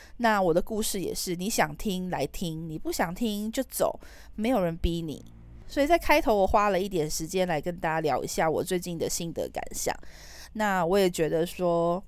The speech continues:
whatever，本来我要录这个节目的时候，我就知道我会听到这些评论，只是说还是会对于朋友的朋友们，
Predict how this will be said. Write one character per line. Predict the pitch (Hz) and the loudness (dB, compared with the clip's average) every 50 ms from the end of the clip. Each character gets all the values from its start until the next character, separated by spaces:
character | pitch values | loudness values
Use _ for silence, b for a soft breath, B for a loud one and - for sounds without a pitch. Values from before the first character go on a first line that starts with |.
| - | -6
whatever， | - 160 156 147 - - 208 233 226 226 220 208 202 202 208 202 - | -2 -2 0 2 4 6 6 6 6 6 6 8 8 6 6 4 2
本 | - - 165 165 | 2 0 2 4
来 | 180 196 | 4 4
我 | 196 175 180 | 6 6 6
要 | 214 247 | 6 6
录 | 262 277 262 226 | 6 4 2 2
这 | 262 247 | 2 2
个 | 233 196 | 2 2
节 | - - 185 180 | 2 2 2 2
目 | 208 233 233 | 2 2 2
的 | 202 190 | 2 2
时 | 208 - 170 | 2 2 2
候， | 202 240 226 | 2 4 4
我 | 185 147 | 4 4
就 | - - 214 | 4 2 2
知 | 214 - - 196 | 0 0 -2 0
道 | 202 214 196 135 | 2 4 4 6
我 | |
会 | 180 185 170 | 6 4 2
听 | - 214 165 165 | 2 0 -2 0
到 | 185 165 165 | 0 0 0
这 | 175 165 | 0 2
些 | 160 160 | 2 4
评 | 160 - - - 117 143 | 4 4 2 0 0 0
论， | 160 143 101 - | 2 2 2 0
只 | - - 208 | -2 -4 -2
是 | 233 349 370 | 2 2 4
说 | 349 - 381 370 | 4 6 8 8
还 | 330 - 226 240 | 8 8 8 6
是 | 262 - 294 | 6 4 4
会 | 294 320 - | 4 6 4
对 | - - - 262 233 214 | 4 4 4 4 4 4
于 | 202 190 190 | 4 2 2
朋 | - - - 180 196 226 | 4 4 4 4 4 4
友 | 220 175 151 | 4 4 4
的 | 143 160 | 8 12
朋 | 160 202 196 - - 175 | 12 12 12 12 12 12
友 | 180 170 143 117 | 8 6 4 2
们， | 120 110 64 58 | 2 -2 -6 -8